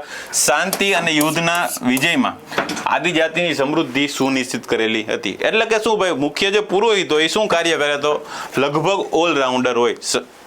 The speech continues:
જે રાજ્યને લગતા દરેક વિષયો પ્રત્યે ઈ શું કરે ભાઈ? વ્યવસ્થિત રીતે પોતાની જે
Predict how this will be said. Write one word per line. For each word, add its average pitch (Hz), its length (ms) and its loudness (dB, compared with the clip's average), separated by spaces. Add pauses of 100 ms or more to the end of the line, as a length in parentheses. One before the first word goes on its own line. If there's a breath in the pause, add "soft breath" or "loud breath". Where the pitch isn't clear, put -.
(120)
જે 131 160 2
રાજ્યને 120 500 0
લગતા 139 280 0
દરેક 131 280 0
વિષયો 123 300 0
પ્રત્યે 120 320 0
ઈ 127 40 0
શું 160 200 -2
કરે 117 180 0
ભાઈ? 123 200 -2 (120)
વ્યવસ્થિત 120 360 0
રીતે 117 220 -2
પોતાની 123 520 -2 (1200 loud breath)
જે 127 380 2